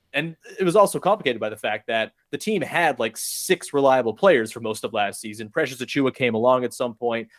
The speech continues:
There were moments where guys were in and out of the lineup. Like, they were very, very thin last year. Don't think that'll be so much the case this year. Otto Porter is such a huge addition. Even if he's hurt, like, he's your eighth or ninth guy, you can still find ways to fill in for his minutes and not be too upset if he's gonna, got him his time for,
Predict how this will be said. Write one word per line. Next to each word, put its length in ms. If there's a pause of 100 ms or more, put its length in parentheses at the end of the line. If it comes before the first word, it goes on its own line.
(160)
There 100
were 80
moments 400
where 120
guys 280
were 140
in 140
and 80
out 100
of 60
the 60
lineup. 500
Like, 180
they 100
were 140
very, 460
very 460
thin 200
last 380
year. 260 (440)
Don't 220
think 140
that'll 180
be 100
so 160
much 200
the 80
case 240
this 240
year. 180
Otto 220
Porter 340
is 100
such 200
a 40
huge 200
addition. 320
Even 200
if 160
he's 200
hurt, 360
like, 280 (180)
he's 180
your 200
eighth 180
or 80
ninth 260
guy, 440 (180)
you 140
can 160
still 260
find 260
ways 260
to 100
fill 180
in 80
for 140
his 180
minutes 240
and 100
not 160
be 80
too 180
upset 420
if 180
he's 140
gonna, 160
got 180
him 80
his 120
time 280
for, 240